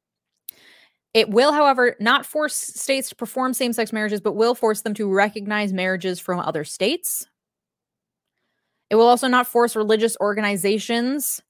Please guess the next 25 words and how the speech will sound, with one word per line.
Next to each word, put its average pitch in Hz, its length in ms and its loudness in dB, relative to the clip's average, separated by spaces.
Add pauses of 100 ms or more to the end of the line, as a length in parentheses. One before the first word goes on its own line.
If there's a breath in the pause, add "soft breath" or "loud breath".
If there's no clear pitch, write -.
(120)
to - 120 -14
provide 202 440 2
any 202 160 0
goods 185 300 -4
or 175 100 -2
services 214 880 0 (680)
to 240 120 -2
the 214 100 2
gays, 170 640 0 (480)
and 202 200 -2
those 196 160 2
religious 190 280 -2
organizations 170 600 -4
cannot 185 340 -2
lose 165 220 -6
tax-exempt 156 680 -4
status 226 440 0
or - 180 -2
other 175 180 2
benefits 151 560 -4
for 175 200 -4
refusing 156 760 -8
to 185 100 -8
do 156 220 -6
so. - 340 -12